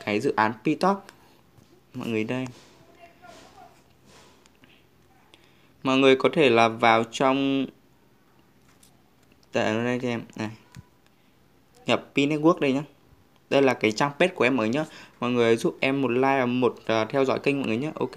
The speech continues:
Thì cái dự án Pitok. Đây. Cái trang này là em sẽ cập nhật rất nhiều những tin tức mới nhất mọi người nhá. Mọi người có thể là theo dõi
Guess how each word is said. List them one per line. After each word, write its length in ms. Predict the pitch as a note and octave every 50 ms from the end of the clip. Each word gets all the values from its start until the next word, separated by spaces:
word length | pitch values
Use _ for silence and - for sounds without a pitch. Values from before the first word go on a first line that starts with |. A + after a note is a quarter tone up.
| C#3 C#3 C#3 - - - - - - - - - - -
Thì 180 | A#2 A2+ A2+ A2+
cái 120 | A2+ G#2+
dự 120 | G#2+ C3+
án 240 | - - A#2 A#2 B2+ B2
Pitok. 420 | - C#3+ C3 - - - D#3 D#3+ D#3+ - - _ _ _ - _ _ - _ _ _ _ _ _ _ _ _ _ _ _ _ _ - - _ _
Đây. 140 | B2+ B2+ B2 - - - - - - - - -
Cái 100 | B2 A#2+
trang 220 | - E3+ E3+ E3
này 140 | D#3 D3 C3+
là 160 | C3 B2 A2+ -
em 120 | D#3+ D#3 D3+
sẽ 160 | - C3 B2
cập 220 | - - - -
nhật 140 | C#3+ B2+ - - -
rất 220 | - F3+ F#3 -
nhiều 500 | E3+ D3+ - B2 B2 B2 A#2+ A#2+ A#2 A2 - - -
những 300 | B2+ A#2+ A2 A2 B2 C#3
tin 280 | - - D#3 D#3 D#3
tức 140 | F#3 G3+ G3 D#3
mới 180 | C3+ A#2 A2+
nhất 160 | C3 F3 G3 F#3+
mọi 120 | - -
người 200 | C3 A#2 A2+ A#2
nhá. 160 | B2+ D3+ F3+ F#3+ - _ _ _ - - - -
Mọi 140 | G#2 A2+ B2
người 240 | B2 A#2+ A#2+ A#2
có 140 | A#2 A#2+ A#2+ -
thể 180 | F3 E3 C3 A2
là 120 | A2 A2
theo 240 | - - D#3 D3+ D3+
dõi 300 | D3 C3+ - - -